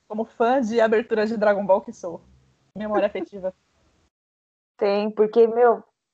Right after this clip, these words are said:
Speaker 2: passa um filme na cabeça, né? E, e é, são muito boas, assim. Porque antes tinha essa,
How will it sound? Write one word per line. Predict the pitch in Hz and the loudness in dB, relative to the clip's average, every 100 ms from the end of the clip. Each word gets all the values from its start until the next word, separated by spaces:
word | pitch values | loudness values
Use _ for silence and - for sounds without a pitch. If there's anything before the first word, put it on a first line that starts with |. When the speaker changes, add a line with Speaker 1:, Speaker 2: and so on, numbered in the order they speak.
| _ - | _ 0
Speaker 2:
passa | 220 254 294 | 0 0 -4
um | 277 | -10
filme | - 214 214 196 | -6 -2 -2 -2
na | 180 | -6
cabeça, | 180 175 170 175 - 175 | -6 -8 -6 -8 -10 -10
né? | 165 180 _ _ _ _ _ _ _ _ _ _ - | -8 -10 _ _ _ _ _ _ _ _ _ _ -18
E, | 190 190 196 190 165 _ _ _ - | -16 -14 -14 -14 -16 _ _ _ 4
e | |
é, | 226 190 | 4 4
são | 208 254 | 0 0
muito | 233 240 320 269 | 2 -2 -6 4
boas, | 233 247 247 214 | 6 6 4 0
assim. | 202 180 175 180 | -6 -14 -18 -12
Porque | - 208 | -8 -6
antes | 214 294 330 _ _ | -6 -8 -12 _ _
tinha | 277 320 | -10 -10
essa, | 294 220 185 | -4 -4 -4